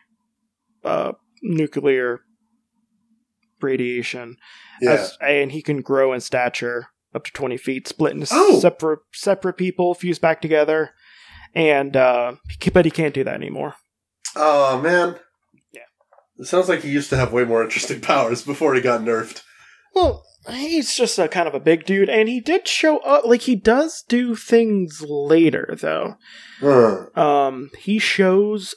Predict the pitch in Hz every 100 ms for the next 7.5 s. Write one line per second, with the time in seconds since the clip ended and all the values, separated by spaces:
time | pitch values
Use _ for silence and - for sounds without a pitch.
0 | - 170 180 - - - _ _ - -
1 | - - - - 165 165 160 165 - 190
2 | - 214 214 208 196 170 151 143 127 123
3 | - 151 156 156 185 - - - - -
4 | - _ _ _ - 175 165 151 - -
5 | 190 - 190 165 - 160 190 247 - _
6 | _ _ 160 147 139 170 147 233 165 -
7 | 156 160 185 240